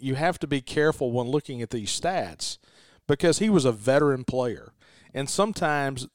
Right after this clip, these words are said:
the moment like you see on Saturday brings the best out of veteran players. They relish in that mo-, it, it takes something different to flip the switch. And that's what you worry about a guy like a T J McCants or a Peyton Chatagnier,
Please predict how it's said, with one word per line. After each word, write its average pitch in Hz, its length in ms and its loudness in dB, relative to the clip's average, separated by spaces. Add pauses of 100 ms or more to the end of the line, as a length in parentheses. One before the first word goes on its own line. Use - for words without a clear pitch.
(120)
the 127 140 -6
moment 147 480 2
like 127 520 -2 (180)
you 131 160 -2
see 156 260 2
on 123 220 0
Saturday 107 800 -2 (500)
brings 147 320 2
the 131 80 -2
best 131 420 2
out 120 140 2
of 113 240 -2
veteran 113 480 0
players. 104 580 -6
They 135 160 4
relish 131 480 2
in 131 80 -2
that 120 160 0
mo-, 120 80 -12
it, 143 240 -4
it 151 140 0
takes 202 320 -2
something 170 760 -4 (400)
different 160 460 2
to 127 80 -2
flip - 300 -4
the - 80 -10
switch. 104 600 -4 (440)
And 143 160 0
that's 190 260 0
what 165 240 0
you 131 80 -2
worry 151 420 4
about 113 440 -2
a 123 80 -6
guy 135 180 0
like 135 260 -2
a 127 60 -6
T 139 220 -6
J 120 200 2
McCants 107 560 -8
or 110 60 -2
a 92 60 -6
Peyton 147 400 -4
Chatagnier, 110 800 -2